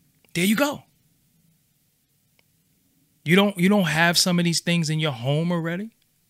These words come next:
You don't have tissue already? Y'all act like, listen, I don't wanna say what y'all act like, but I'm just disappointed in a lot of people, and I'm disappointed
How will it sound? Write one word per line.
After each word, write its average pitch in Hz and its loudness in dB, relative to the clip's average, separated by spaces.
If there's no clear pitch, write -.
You 180 4
don't 247 6
have 208 -2
tissue 214 0
already? 208 -2
Y'all 196 0
act 233 0
like, 156 -2
listen, 143 0
I 143 2
don't 190 6
wanna 160 4
say 139 0
what 123 -4
y'all 113 -6
act 110 -8
like, 110 -16
but 131 -2
I'm 147 2
just 147 -2
disappointed 147 -2
in 143 -4
a 139 -4
lot 135 -2
of 131 -8
people, 127 -6
and 147 0
I'm 170 6
disappointed 180 2